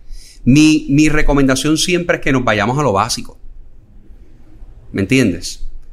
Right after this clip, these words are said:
¿Qué, qué pequeños, eh, los pequeños errores nos llevan a un gran error? ¿Me entiendes? ¿Cómo debes de medir ahora, ahora, precisamente ahora,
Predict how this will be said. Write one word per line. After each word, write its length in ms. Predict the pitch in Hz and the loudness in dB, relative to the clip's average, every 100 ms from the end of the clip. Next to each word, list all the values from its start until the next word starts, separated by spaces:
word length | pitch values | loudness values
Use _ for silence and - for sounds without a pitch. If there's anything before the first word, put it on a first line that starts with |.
| - - | -20 -6
¿Qué, 400 | - 151 175 - | 0 0 0 -4
qué 140 | - 143 | -2 0
pequeños, 920 | 170 170 185 190 175 170 - - - - | 0 0 2 4 2 2 -2 -6 -10 -10
eh, 180 | 98 - | -10 -8
los 240 | 123 131 131 | 0 0 2
pequeños 560 | 143 135 127 139 156 - | 0 2 4 4 2 0
errores 560 | 175 170 165 117 - | 0 2 2 0 -4
nos 140 | 117 107 | -6 -2
llevan 260 | 113 131 | 0 2
a 40 | 120 | 4
un 100 | 113 | 4
gran 220 | 101 107 | 6 4
error? 340 | 117 95 87 - - - - - - - - - - - - - | 2 -2 -10 -12 -14 -18 -20 -20 -20 -20 -20 -20 -20 -20 -20 -10
¿Me 80 | 101 | -6
entiendes? 720 | 98 123 104 80 - - - - | -2 0 0 -4 -10 -14 -18 -10
¿Cómo 280 | - 160 160 | -2 2 2
debes 220 | 151 147 | 2 2
de 100 | 139 | 2
medir 580 | 127 113 113 170 208 - - | 2 2 2 2 0 -4 -6
ahora, 560 | 123 113 123 165 135 117 117 | -2 0 2 2 2 -2 -2
ahora, 540 | 104 101 135 104 95 | 0 2 2 0 -2
precisamente 560 | - 101 131 123 131 131 | -4 -2 0 0 0 0
ahora, 440 | 107 95 101 - | 0 0 -4 -8